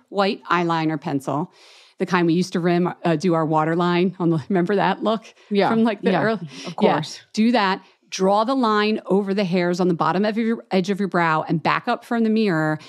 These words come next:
Speaker 1: And it'll, and if you, obviously, if you have dark skin, pick a darker skin to-,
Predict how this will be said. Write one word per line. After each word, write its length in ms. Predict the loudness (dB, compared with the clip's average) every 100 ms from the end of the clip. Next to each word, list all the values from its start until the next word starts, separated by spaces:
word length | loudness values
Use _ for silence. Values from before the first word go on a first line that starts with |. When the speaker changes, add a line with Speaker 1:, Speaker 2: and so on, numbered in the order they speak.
| -8 0
Speaker 1:
And 100 | 2
it'll, 280 | 2 -2 -6 0
and 140 | 2
if 140 | 2
you, 180 | 2 0 0
obviously, 420 | -2 0 0 0
if 120 | 0
you 40 | 0
have 120 | -2
dark 200 | -4 -6
skin, 300 | -4 0 0
pick 160 | 0 -2
a 220 | -2 -2 -6 -2
darker 340 | -2 0 -4
skin 280 | -2 0 2
to-, 280 | 0 -4